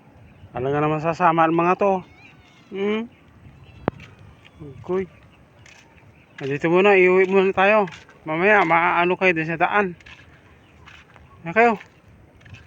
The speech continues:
Ayan kayo. Shh. Ayan na kayo.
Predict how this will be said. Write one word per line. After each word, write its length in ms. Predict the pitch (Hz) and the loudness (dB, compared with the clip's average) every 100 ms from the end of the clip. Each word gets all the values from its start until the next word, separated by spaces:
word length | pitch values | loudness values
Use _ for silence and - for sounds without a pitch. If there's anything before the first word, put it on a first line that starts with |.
| _ - _ - _ - - - - _ - - _ - | _ -20 _ -20 _ -20 -20 -20 -20 _ -20 -20 _ -8
Ayan 40 | 190 | 2
kayo. 200 | 254 254 226 185 147 _ _ _ - _ - | 4 6 6 2 -2 _ _ _ -20 _ -18
Shh. 240 | - - - - - - - - - - - | -16 -16 -20 -20 -20 -18 -18 -18 -20 -20 -2
Ayan 80 | 240 | 4
na 80 | |
kayo. 200 | 277 247 | 6 6